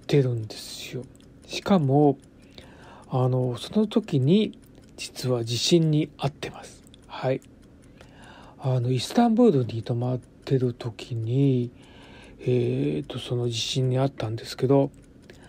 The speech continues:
まあ、かなり揺れました。はい。で、まあ、ホテルに泊まってたんですけど、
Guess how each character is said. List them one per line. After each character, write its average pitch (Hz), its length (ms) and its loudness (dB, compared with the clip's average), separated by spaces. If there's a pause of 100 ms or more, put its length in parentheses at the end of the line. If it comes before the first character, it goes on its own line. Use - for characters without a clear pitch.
(220)
ま 143 180 4
あ、 117 40 -6
か - 140 4
な 180 140 6
り 120 160 0
揺 123 80 4
れ 131 100 4
ま 123 160 0
し - 140 -10
た。 - 100 -12 (300)
は - 240 -6
い。 - 80 -8 (320)
で、 190 260 6 (640)
ま 156 180 4
あ、 - 60 -2 (400)
ホ - 140 -4
テ 143 120 8
ル 120 120 4
に 113 220 -4
泊 - 140 -6
ま 120 140 -4
っ 120 40 -10 (800)
て 139 140 6
た 117 140 -2
ん 113 100 -4
で 110 80 -8
す - 200 -14
け 127 100 -2
ど、 143 320 6